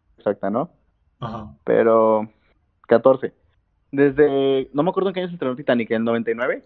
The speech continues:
Speaker 1: ¿Dos mil uno?
Speaker 2: Por ahí.
Speaker 1: Ah, algo así, pues, desde ese año, pues, no había habido ninguna película que tuviera las mismas nominaciones que tuvo Titanic al Oscar.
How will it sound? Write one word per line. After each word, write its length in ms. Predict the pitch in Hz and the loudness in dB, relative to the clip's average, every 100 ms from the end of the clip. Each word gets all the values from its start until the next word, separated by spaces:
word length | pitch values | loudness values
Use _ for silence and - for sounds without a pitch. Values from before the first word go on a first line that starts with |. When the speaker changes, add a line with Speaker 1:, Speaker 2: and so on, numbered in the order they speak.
| - | -10
Speaker 1:
¿Dos 120 | 120 | -8
mil 180 | 123 139 | -6 -6
uno? 220 | 170 233 _ _ _ - _ _ _ _ | -6 -10 _ _ _ -20 _ _ _ _
Speaker 2:
Por 180 | 123 113 | -10 -8
ahí. 200 | 113 110 _ | -10 -14 _
Speaker 1:
Ah, 320 | - 113 120 - - _ _ - | -14 -12 -10 -12 -18 _ _ 0
algo 180 | 127 170 | 4 4
así, 140 | 143 | 2
pues, 220 | 127 127 117 | 2 2 4
desde 280 | 127 139 | 4 4
ese 220 | 156 196 190 | 2 2 2
año, 240 | 196 208 | 2 -2
pues, 240 | 202 220 - _ _ _ _ _ - | 0 0 0 _ _ _ _ _ -4
no 140 | 131 | 0
había 160 | 156 170 | 2 4
habido 240 | 165 175 | 4 0
ninguna 340 | 170 135 151 151 | 0 -2 0 0
película 600 | 131 131 156 185 190 - - | -2 -2 2 2 2 -6 -6
que 100 | 143 | -4
tuviera 360 | 143 127 131 | -2 0 2
las 180 | 147 135 | 2 0
mismas 200 | 127 143 | -2 -4
nominaciones 520 | 151 135 113 104 139 147 | -2 -4 -4 -4 -6 -2
que 100 | 127 | -2
tuvo 180 | 123 131 | 0 0
Titanic 400 | 117 117 127 120 - | 2 2 0 -4 -2
al 120 | 110 | 2
Oscar. 280 | 110 - | 2 -2